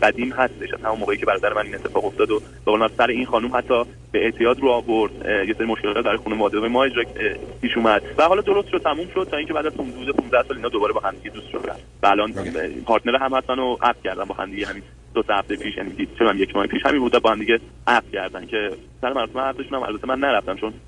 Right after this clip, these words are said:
Speaker 1: شمال بودیم با، اه، پارتنر خودم و نتونستم برم، یعنی اصلاً اشتیاقی هم نداشتم به خاطر این اتفاقی که افتاده. اه،
Speaker 2: نه، اشتیاق
Speaker 1: حالا این
Speaker 2: که شما
Speaker 1: اتفاقای
Speaker 2: نه،
Speaker 1: کمک
Speaker 2: شما
Speaker 1: می‌کنه.
Speaker 2: نبا-، شما،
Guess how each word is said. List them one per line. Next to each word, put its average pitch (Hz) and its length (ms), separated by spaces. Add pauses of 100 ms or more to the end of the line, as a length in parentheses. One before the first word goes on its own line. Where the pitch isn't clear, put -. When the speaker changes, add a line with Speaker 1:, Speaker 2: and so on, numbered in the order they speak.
(140)
Speaker 1:
شمال 117 240
بودیم 135 220
با، 127 180
اه، - 580
پارتنر 123 340
خودم 123 320
و 107 160
نتونستم 110 440
برم، 92 240
یعنی 95 160 (220)
اصلاً 113 120
اشتیاقی 120 320
هم 127 120
نداشتم 107 240
به 101 80
خاطر 104 160
این 104 100
اتفاقی 98 300
که 104 80
افتاده. 101 340 (400)
اه، 107 120
Speaker 2:
نه، 104 80
اشتیاق 101 360
Speaker 1:
حالا 127 80
این 127 120
Speaker 2:
که - 60
شما - 100
Speaker 1:
اتفاقای 113 260
Speaker 2:
نه، 113 60
Speaker 1:
کمک 113 160
Speaker 2:
شما 113 220
Speaker 1:
می‌کنه. 123 120
Speaker 2:
نبا-، 113 160 (180)
شما، 110 340